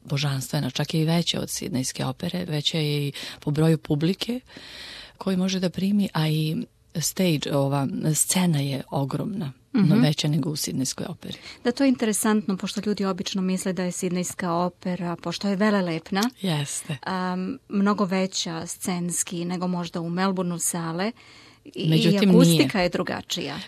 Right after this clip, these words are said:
Speaker 1: Čak meni se čini da je ovde bolja akustika
Speaker 2: Da,
Speaker 1: u
Speaker 2: da,
Speaker 1: Melbourneu.
Speaker 2: da. Ne znam da li ste imali priliku da odete u Melbourne Recital Center dok ste tu, čak je tu možda akustika.
Speaker 1: Jeste,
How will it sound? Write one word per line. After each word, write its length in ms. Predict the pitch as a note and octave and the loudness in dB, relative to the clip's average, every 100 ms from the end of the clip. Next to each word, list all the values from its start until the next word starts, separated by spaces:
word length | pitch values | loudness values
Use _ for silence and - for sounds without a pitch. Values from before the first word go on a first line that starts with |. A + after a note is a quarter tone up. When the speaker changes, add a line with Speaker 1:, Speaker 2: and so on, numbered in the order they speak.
| - | -8
Speaker 1:
Čak 300 | - F3+ F3 | 0 2 2
meni 220 | F3+ F#3 G#3 | 2 2 2
se 120 | F#3 | -2
čini 320 | - E3 E3 | -2 0 2
da 80 | D#3 | 2
je 100 | D3 | 0
ovde 160 | C#3 | 0
bolja 320 | C#3 C#3+ G3 G3 | 0 -2 -4 -8
akustika 560 | - - - - - - _ | -12 -12 -10 -10 -14 -16 _
Speaker 2:
Da, 280 | A3+ G3+ F3 F3+ | -2 0 -2 0
Speaker 1:
u 60 | D#3 | 4
Speaker 2:
da, 140 | D3+ | 4
Speaker 1:
Melbourneu. 400 | C#3+ D3 E3+ C#3+ - _ - | 4 0 -4 -8 -12 _ -8
Speaker 2:
da. 180 | G3+ G#3 - - - - - | -8 -8 -16 -20 -20 -20 -6
Ne 120 | A3+ G#3+ | 0 2
znam 120 | A3 | 4
da 80 | G#3 | 2
li 60 | |
ste 140 | G3 G#3+ | 0 0
imali 220 | G3+ G3 | 2 0
priliku 440 | - G3+ G3+ - | 0 -2 -2 -2
da 160 | F#3 F#3 | -2 0
odete 300 | F3+ F#3 F#3+ | -2 -2 -4
u 60 | F3+ | -2
Melbourne 360 | F3+ F#3 F#3 | -2 -4 -4
Recital 560 | F3+ - F#3+ F#3 F#3+ A3+ | -4 -4 0 0 0 -4
Center 520 | - A3+ A3+ A3+ G#3+ | -2 0 0 0 -4
dok 280 | A#3 G#3 - | -4 -6 -6
ste 160 | - | -6
tu, 420 | G#3 - A3 G#3 F#3 - - - F#3+ - | -4 0 0 0 -4 -8 -10 -10 -12 -6
čak 240 | A3 G#3 | -6 -4
je 60 | F#3+ | -6
tu 200 | - G3 | -2 0
možda 380 | F#3 F3+ F3+ F3+ | 2 -2 -2 -4
akustika. 600 | F3 G3+ G3 - - G3+ | -4 -8 -8 -8 -8 2
Speaker 1:
Jeste, 440 | F3 D3+ F#3+ - | 4 6 2 -6